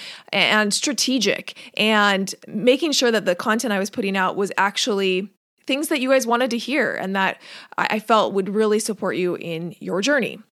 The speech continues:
And so that's one of the reasons I took a step back. And over the last month,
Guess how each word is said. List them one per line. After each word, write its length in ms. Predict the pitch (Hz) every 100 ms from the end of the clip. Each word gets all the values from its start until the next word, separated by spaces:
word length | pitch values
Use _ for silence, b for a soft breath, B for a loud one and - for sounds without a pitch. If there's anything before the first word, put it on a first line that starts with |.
| _ _ _ _ - -
And 100 | 262
so 80 | 247
that's 180 | 285
one 80 | 320
of 60 | 302
the 60 |
reasons 180 | 247 240
I 80 | 220
took 160 | 233 220
a 60 |
step 200 | 240 208
back. 360 | 175 110 - - B B B -
And 360 | 214 202 196 -
over 160 | 214 214
the 80 |
last 800 | 208 208 208 226 285 - - - _ _ _ -
month, 640 | 208 277 208 196 285 -